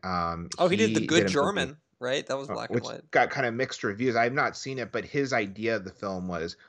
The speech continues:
Speaker 1: what if we made a movie, like, dur-, you know, that came, like,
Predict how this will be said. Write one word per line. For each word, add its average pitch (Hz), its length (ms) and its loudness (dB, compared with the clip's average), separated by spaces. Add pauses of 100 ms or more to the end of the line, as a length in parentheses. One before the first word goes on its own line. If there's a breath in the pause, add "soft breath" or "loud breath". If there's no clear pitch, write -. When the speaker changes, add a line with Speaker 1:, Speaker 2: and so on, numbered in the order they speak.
(120)
Speaker 1:
what 120 240 4
if 151 160 -2
we 135 140 0
made 113 220 0
a 101 60 -2
movie, 92 680 -4 (1300)
like, 98 360 -2
dur-, 113 280 2
you 113 100 -6
know, 98 240 0 (160)
that 101 280 0
came, 107 300 -8
like, 101 200 -2